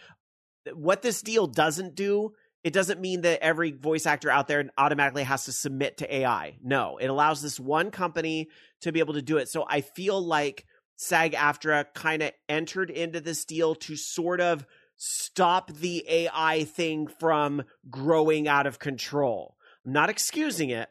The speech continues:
but what I'm saying is that the lesson to be learned here, and I think what's happening, and you're hearing the voice actors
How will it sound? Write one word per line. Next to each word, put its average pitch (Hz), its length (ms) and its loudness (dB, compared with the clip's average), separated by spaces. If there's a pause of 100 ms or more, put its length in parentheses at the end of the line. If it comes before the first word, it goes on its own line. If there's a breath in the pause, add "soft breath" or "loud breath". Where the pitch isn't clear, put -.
but 143 80 -4
what 151 160 2
I'm 147 160 0
saying 185 380 -2
is 156 100 -4
that 151 180 -2
the 147 80 -6
lesson 165 320 -2
to 165 60 -6
be 139 140 -4
learned 208 360 -2
here, 131 280 -2
and 135 200 -4
I 131 80 -2
think 156 220 -6
what's 143 160 -6
happening, 147 340 -2
and 127 100 -4
you're 123 120 -6
hearing 143 240 -2
the 131 40 -4
voice 139 280 -4
actors 131 420 -4